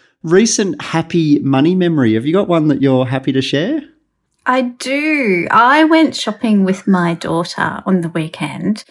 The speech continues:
Speaker 2: and we were looking for the usual summer clothes that you need and, you know, swimmers and things like that. But we came across a dress and it was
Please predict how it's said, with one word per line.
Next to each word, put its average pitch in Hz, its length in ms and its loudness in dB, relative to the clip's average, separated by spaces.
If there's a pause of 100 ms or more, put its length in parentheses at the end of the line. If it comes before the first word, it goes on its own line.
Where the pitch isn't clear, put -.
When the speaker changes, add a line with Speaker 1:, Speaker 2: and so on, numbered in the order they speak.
(300)
Speaker 2:
and 254 200 4
we 302 120 6
were 294 140 0
looking 220 400 0
for 208 160 -2
the 196 100 2
usual 185 960 0 (260)
summer 196 500 2
clothes 175 580 -2
that 185 140 -6
you 185 120 0
need 170 600 0
and, 160 240 -2
you 185 100 -2
know, 160 160 -4
swimmers 180 460 -2
and 175 100 -4
things 165 240 -4
like 165 280 -6
that. 165 280 -4 (720)
But 196 160 2
we 220 80 -2
came 311 240 6
across 320 340 2
a 311 120 2
dress - 720 -4 (200)
and 269 200 6
it 226 100 -2
was 262 400 2